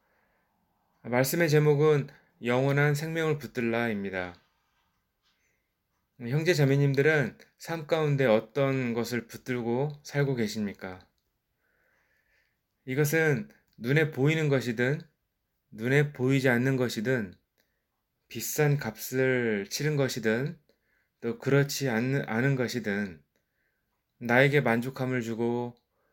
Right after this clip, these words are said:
이것만 생각하면 마음이 편해지고 마치 위로를 받듯이 마음이 녹아지는 그 무언가가 있다면 그것은 여러분들이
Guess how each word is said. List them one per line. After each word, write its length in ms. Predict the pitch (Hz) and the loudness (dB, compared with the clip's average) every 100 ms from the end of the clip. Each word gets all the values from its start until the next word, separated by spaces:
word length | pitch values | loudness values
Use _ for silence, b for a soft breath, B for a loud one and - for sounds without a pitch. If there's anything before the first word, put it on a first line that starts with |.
| _ _ - | _ _ -6
이것만 360 | 127 151 156 | 0 2 2
생각하면 920 | 147 151 143 139 139 135 135 131 117 107 | 0 0 -2 0 0 2 0 -2 0 0
마음이 320 | 110 123 123 | 2 0 -4
편해지고 680 | - 165 151 117 98 92 _ _ _ _ _ _ _ - | -6 -6 -4 -6 -8 -14 _ _ _ _ _ _ _ -10
마치 640 | 113 - - 127 127 120 b b b b | -8 -8 -6 -2 -2 -4 b b b b
위로를 420 | 127 151 156 147 | 0 2 2 2
받듯이 680 | 120 117 127 - 139 110 - b b _ | -2 -2 -4 -2 -2 -2 -8 b b _
마음이 400 | 120 120 139 151 | -4 2 4 4
녹아지는 840 | 127 135 147 135 123 123 143 147 b b | 2 4 2 2 0 0 -4 -8 b b
그 120 | - 123 | -12 -8
무언가가 680 | 107 113 135 143 131 123 | -6 0 2 2 2 0
있다면 720 | 120 110 101 101 101 113 95 - _ _ _ _ _ | -2 -2 -2 0 -2 -4 -8 -14 _ _ _ _ _
그것은 400 | 117 123 123 123 | -4 -4 0 2
여러분들이 800 | 107 117 117 113 113 139 160 | 2 2 0 0 0 0 -2